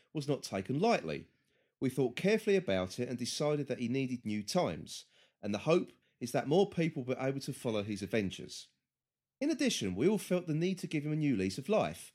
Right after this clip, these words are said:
a new Doctor, a new placing, a new challenge.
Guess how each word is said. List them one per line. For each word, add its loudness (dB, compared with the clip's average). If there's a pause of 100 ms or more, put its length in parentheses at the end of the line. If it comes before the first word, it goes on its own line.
(320)
a -2
new 4
Doctor, 2
a -4
new 0
placing, 0
a 0
new 2
challenge. -2